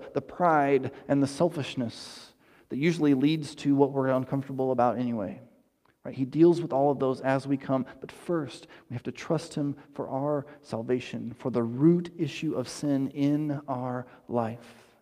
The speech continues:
And that's what I think the people in this story were missing. "I just want to feel better." And so they had an encounter with Jesus, but it wasn't a full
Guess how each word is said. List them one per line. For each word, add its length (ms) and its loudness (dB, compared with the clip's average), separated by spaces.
And 280 -6
that's 280 2
what 120 4
I 80 6
think 240 0
the 80 -2
people 380 0
in 140 0
this 120 0
story 340 0
were 160 0
missing. 480 -2
"I 80 -4
just 380 -6
want 200 -2
to 140 -10
feel 360 -2
better." 420 -10
And 100 -14
so 80 -4
they 120 6
had 280 2
an 120 -4
encounter 480 0
with 140 -4
Jesus, 440 -6
but 120 -12
it 40 -10
wasn't 480 -2
a 60 -4
full 600 -2